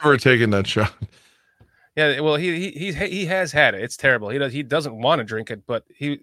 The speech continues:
Speaker 2: you know, he was excited to torture himself with it for the Bears win.
Speaker 1: Oh, gotcha.
Speaker 2: So, sorry, man. He, he jinxed himself. He's like, "Yeah, man, I'm, I'm, I'm about ready to crack that bottle." They were up twenty-eight to seven.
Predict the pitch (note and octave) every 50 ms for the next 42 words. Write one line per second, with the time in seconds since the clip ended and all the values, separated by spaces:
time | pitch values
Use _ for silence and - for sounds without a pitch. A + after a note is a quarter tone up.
0 | _ _ C#3+ B2+ A#2 G#2+ G2 - _ _ _ _ - D#3+ D#3 C#3+ B2 A#2+ C#3+ -
1 | - - D#3+ F3+ E3 D3 C3 B2 - - - F#3+ G3 - - D3+ C3 A#2+ - -
2 | C#3 A#2+ A2+ G#2+ - - _ _ _ E3+ C3 C3 C3 - B2+ A#2 - _ - C#3
3 | C3 B2 A2 C#3+ C#3 C3 B2 A2 A2 B2+ C#3+ C3 F#2 - _ _ _ _ _ _
4 | _ _ _ _ _ _ _ _ _ _ _ G#2 G#2+ A2 G#2+ G2+ F2+ E2 - -
5 | E2 D#2 D#2+ - - E2+ - - _ _ _ _ _ _ _ - - A2+ G#2+ G2+
6 | F#2+ - _ _ _ _ _ _ _ _ _ _ _ _ _ _ _ _ _ _
7 | _ _ _ _ _ _ _ _ _ _ _ _ _ _ _ _ _ _ - -
8 | - - C3 A#2+ A#2 G#2+ G#2 G2+ G2+ G#2+ G#2 C3+ C#3+ C#3 C#3 D#3 D#3 C3 - D3
9 | F3+ F#3+ - - C3 A2 - - B2 G#2 F#2+ - A#2+ A2+ B2 A2 - - G3 F3+
10 | F3+ F3+ F#3+ G3+ G3+ F#3+ D#3+ C3+ - F3+ F#3 E3 _ _ - D3+ E3 G3 F#3+ G3
11 | G#3 G3+ F3+ E3 C#3+ - A3 G#3+ G3+ - A3 G#3 - - - A3 A3+ A3+ A3+ A3
12 | F#3+ - _ _ _ _ _ _ - F#3+ G3+ G3+ F#3+ - - - A3 A3 G#3+ G3+
13 | G#3+ G#3+ - F#3+ - - - G#3 G#3 G#3 A3+ A3+ G3